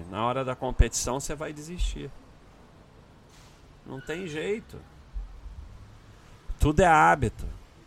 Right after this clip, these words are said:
Então você tá criando o hábito de ser medíocre. Quando você precisar não ser medíocre,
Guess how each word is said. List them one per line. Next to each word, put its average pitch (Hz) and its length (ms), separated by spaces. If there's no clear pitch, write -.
Então 117 300
você 143 280
tá 147 280
criando 147 500
o 143 60
hábito 147 400
de 139 120
ser 143 220
medíocre. 107 640
Quando 127 260
você 131 300
precisar 110 680
não 117 320
ser 110 380
medíocre, 90 800